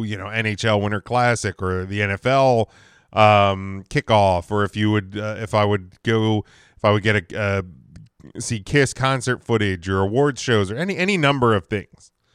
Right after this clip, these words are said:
um, I would be able to see, uh, gear that I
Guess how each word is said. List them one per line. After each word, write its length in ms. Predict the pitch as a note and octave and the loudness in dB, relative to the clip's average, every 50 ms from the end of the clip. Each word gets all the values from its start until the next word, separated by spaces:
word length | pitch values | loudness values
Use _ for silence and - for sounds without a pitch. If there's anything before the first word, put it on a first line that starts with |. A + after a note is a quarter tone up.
| _ _ _ _ _ _ _ _ _ _ _ _ - | _ _ _ _ _ _ _ _ _ _ _ _ 4
um, 640 | B2 A#2+ A#2+ A#2 A2+ A2 G#2+ G2+ G2+ G2 F#2 E2+ - _ _ _ _ | 6 8 8 8 8 6 6 4 0 -6 -10 -12 -14 _ _ _ _
I 140 | - A2 B2+ | -2 0 2
would 220 | C#3 D3+ C#3+ A#2+ | 2 2 2 2
be 180 | B2+ C#3+ C#3 C#3 | 2 2 2 2
able 180 | C3 B2 C3 | 2 0 0
to 200 | B2 - - A#2+ | -2 -2 -4 -6
see, 920 | G#2 - - - - - - - E3+ D#3+ C#3 A#2 G2+ F#2+ F#2 F#2+ G#2 G2+ _ _ _ _ _ _ _ _ _ _ _ _ _ _ _ _ _ _ | -6 -6 -6 -8 -6 -4 0 0 2 2 2 2 0 0 -2 -4 -6 -8 _ _ _ _ _ _ _ _ _ _ _ _ _ _ _ _ _ _
uh, 400 | - A#2 A2 G#2+ G#2+ G#2 G#2 G#2 G2 F#2+ F#2+ | 0 4 4 4 6 4 2 0 -2 -6 -4
gear 360 | F#2+ D3 D#3+ C3 G2 F2 F2 | 0 2 2 2 2 2 0
that 240 | E2+ F2 G#2 G#2+ G#2 - | 0 0 0 0 0 0
I 680 | G2+ A#2 B2 C3 C3+ C3+ C3+ C3 C3 C3 B2+ A#2+ | 2 4 6 6 6 6 6 4 4 2 0 -2